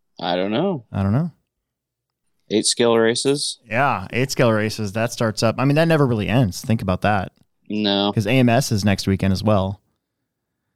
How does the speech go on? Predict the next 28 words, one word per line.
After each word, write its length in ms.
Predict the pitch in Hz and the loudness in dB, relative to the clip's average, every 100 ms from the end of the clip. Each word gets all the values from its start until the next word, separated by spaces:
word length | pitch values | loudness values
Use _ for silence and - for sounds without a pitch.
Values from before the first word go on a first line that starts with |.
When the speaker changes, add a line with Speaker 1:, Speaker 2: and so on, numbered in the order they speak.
| _ _ _ _ | _ _ _ _
Speaker 2:
And 100 | 107 | 0
then 80 | 101 | 4
the 60 | 101 | 4
next 220 | 104 - | 2 2
thing 140 | 110 | 2
you 60 | 104 | 4
know, 360 | 104 101 101 87 _ _ _ _ _ _ _ | 4 4 2 -2 _ _ _ _ _ _ _
there's, 360 | 101 98 95 - | 0 2 2 2
uh, 340 | 98 95 95 - _ _ _ _ _ _ _ | 2 2 -2 -6 _ _ _ _ _ _ _
I 100 | 101 | -6
think, 240 | 101 110 - | 0 -2 -2
what's 340 | 80 113 127 | 0 0 2
the 40 | 147 | 2
one 160 | 147 | 4
they 120 | 139 123 | 4 2
call 240 | 131 127 | 2 2
it 40 | 123 | 4
in 60 | |
the 60 | 117 | 2
winter? 400 | 117 117 92 - _ _ - | 2 2 -2 -8 _ _ -20
Is 140 | 104 | -10
it, 220 | 104 - | -6 0
uh, 320 | 107 98 95 - _ _ _ _ _ _ _ _ _ _ _ | 2 2 0 -6 _ _ _ _ _ _ _ _ _ _ _
is 120 | 160 98 | -10 -10
it 100 | - | -10
Wicked 380 | 82 113 117 139 | -8 -4 0 0
Weekend 320 | 147 160 156 | 2 2 4
already? 360 | 156 160 185 | 4 4 2